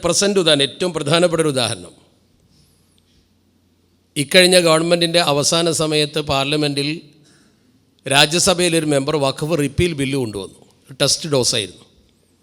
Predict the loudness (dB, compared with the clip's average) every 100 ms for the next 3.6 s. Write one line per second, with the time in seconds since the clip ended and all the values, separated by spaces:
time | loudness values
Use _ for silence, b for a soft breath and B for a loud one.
0 | _ _ _ _ 0 2 4 4 4 2
1 | 0 0 0 2 0 0 0 0 2 2
2 | 0 0 0 0 2 2 -2 -6 -14 -20
3 | _ _ _ _ _ -6